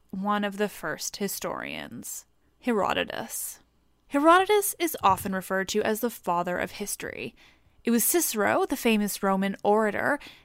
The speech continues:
who gave him that name first. Herodotus was an ancient Greek from the fifth century B C E who took it upon himself to recount the history of his people and the surrounding areas.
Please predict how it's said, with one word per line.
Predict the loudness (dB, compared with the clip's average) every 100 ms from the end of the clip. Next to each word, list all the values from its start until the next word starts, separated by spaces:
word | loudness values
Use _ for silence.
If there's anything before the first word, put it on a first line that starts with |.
| _
who | -8
gave | -2 -2 -2
him | -4 -4
that | -4 -4
name | -6 -6
first. | -8 -4 -4 -4 -12 -18 -20 _ _ _ _ _ _ _ _ _ 6
Herodotus | 8 8 4 0 0
was | 0 2
an | 2
ancient | 0 -4 -4
Greek | 0 0 -2
from | -6 -4
the | -4
fifth | -2 -4 -2
century | -2 -2 -2 -4 -4
B | -4 -8 -6
C | -6 -6 -6
E | -4 -4 -4
who | -4 -2
took | -2 -2
it | -2
upon | 2 4 4
himself | 2 0 2 2 0
to | -4 -6
recount | -6 -6 -4 -2 -2 -6 -10
the | -10
history | -8 -8 -6 -4 -2 -4
of | -4
his | -8 -8
people | -12 -14 -8 -8 -4
and | -4
the | -6
surrounding | -6 -4 -4 -6
areas. | -6 -6 -6 -8 -8 -10